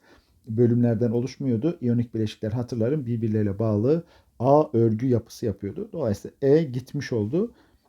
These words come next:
Ama yine de bakalım. Diyor ki katyon olacak artı yüklü iyon, diğeri de anyon olacak artı yüklü iyon ve eksi yüklü iyon anyon oldu. Evet,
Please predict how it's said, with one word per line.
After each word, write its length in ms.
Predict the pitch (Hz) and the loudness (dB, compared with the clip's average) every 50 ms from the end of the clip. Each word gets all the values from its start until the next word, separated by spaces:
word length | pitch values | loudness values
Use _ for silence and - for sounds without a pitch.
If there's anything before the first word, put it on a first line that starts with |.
| _ _ _ _ - | _ _ _ _ -2
Ama 160 | 175 180 185 | 0 2 4
yine 220 | 185 190 190 180 170 | 6 6 6 6 6
de 80 | 160 | 6
bakalım. 380 | 147 135 135 139 143 170 185 170 | 4 4 0 -2 -4 -4 -2 -2
Diyor 140 | 190 190 180 | -2 -2 -2
ki 180 | - 131 117 | -2 -8 -10
katyon 420 | - - 151 160 160 - 185 180 156 | -4 -2 -2 -2 0 0 -2 0 2
olacak 360 | 143 131 117 123 107 - - - | 0 2 2 0 0 0 -2 -2
artı 340 | 143 139 139 - - - 170 | 0 0 0 0 -2 -4 -4
yüklü 220 | 151 - - 117 | -4 -4 -4 -2
iyon, 340 | 107 113 139 170 196 202 160 | -2 0 0 0 -2 -2 -2
diğeri 260 | 143 143 131 127 139 | 0 0 0 0 0
de 80 | 165 175 | -2 -4
anyon 380 | - 143 139 135 135 143 139 | 0 2 2 2 2 2 0
olacak 320 | 120 107 104 120 156 160 - - | 0 0 0 -2 -4 -6 -8 -8
artı 320 | - 131 131 127 - - 131 | -6 -6 -6 -6 -6 -8 -10
yüklü 200 | 104 - - 131 | -10 -8 -8 -6
iyon 160 | 139 131 120 | -4 -4 -4
ve 40 | 120 | -4
eksi 340 | 117 117 113 107 - - 120 | -4 -4 -6 -6 -6 -8 -8
yüklü 220 | 107 - - 104 | -8 -8 -6 -6
iyon 200 | 117 131 156 165 - _ - | -4 -4 -4 -6 -10 _ -8
anyon 480 | - 120 117 110 113 127 143 156 170 170 - - | -4 0 0 2 2 2 2 0 -2 -4 -6 -8
oldu. 640 | - 117 110 107 104 98 95 110 117 135 160 190 196 - _ - - - - _ _ - - | -6 -2 -2 -2 -2 -2 -2 -2 -2 0 -2 -2 -4 -8 _ -20 -20 -20 -20 _ _ -2 2
Evet, 440 | 208 208 190 160 - - - _ | 4 4 4 4 2 -4 -20 _